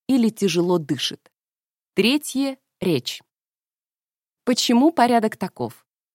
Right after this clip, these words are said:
Потому что именно в такой последовательности человеческий организм обрабатывает сигналы раздражителей и реагирует на них. Сначала возникает непроизвольная реакция на уровне подсознания, затем непроизвольная физическая реакция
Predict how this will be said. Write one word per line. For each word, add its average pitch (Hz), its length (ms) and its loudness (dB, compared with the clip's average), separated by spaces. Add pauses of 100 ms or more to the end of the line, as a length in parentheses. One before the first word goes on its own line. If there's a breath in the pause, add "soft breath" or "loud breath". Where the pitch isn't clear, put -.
(360)
Потому 156 420 0
что - 180 -4
именно 165 300 4
в - 80 -20
такой 208 300 0
последовательности 156 960 -4
человеческий 254 640 -2
организм 247 560 4
обрабатывает 208 640 0
сигналы 190 420 0
раздражителей 185 880 0 (320)
и 294 100 6
реагирует 214 600 2
на 139 80 0
них. 127 300 -4 (840)
Сначала 185 560 0
возникает 190 540 -2
непроизвольная 202 840 0
реакция 262 480 0
на 262 160 4
уровне 175 360 0
подсознания, 151 960 -2 (440)
затем 208 420 4
непроизвольная 285 680 4
физическая 233 720 0
реакция 294 640 0